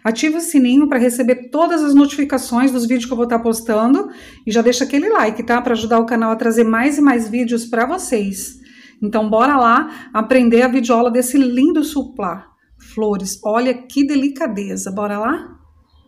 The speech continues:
Olha só, pessoal, passei aqui só pra falar a metragem desse suplá. No, no meu ponto, tá? Na minha pontuação, ele ficou medindo quarenta e três centímetros.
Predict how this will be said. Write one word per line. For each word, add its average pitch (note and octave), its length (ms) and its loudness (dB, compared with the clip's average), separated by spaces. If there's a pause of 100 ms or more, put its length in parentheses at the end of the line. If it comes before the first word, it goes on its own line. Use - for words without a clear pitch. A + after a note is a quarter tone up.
(1600)
Olha G#3 220 -6
só, G#3+ 220 -6
pessoal, G3 500 -6 (300)
passei G#3+ 280 2
aqui A3+ 200 0
só C4 420 0
pra C#4+ 160 -2
falar A3 640 -2 (300)
a A#3 80 2
metragem B3 580 4
desse A#3 240 2
suplá. D4 580 -4
No, A#3 140 4
no B3 420 6
meu D4 220 4
ponto, C4+ 380 4
tá? A#3+ 180 -2
Na A#3 80 2
minha C4+ 220 4
pontuação, B3+ 880 0 (340)
ele A3+ 140 2
ficou A#3 180 -2
medindo A#3 440 4
quarenta A#3+ 340 0
e D4+ 60 -4
três C#4 260 0
centímetros. A3 800 -6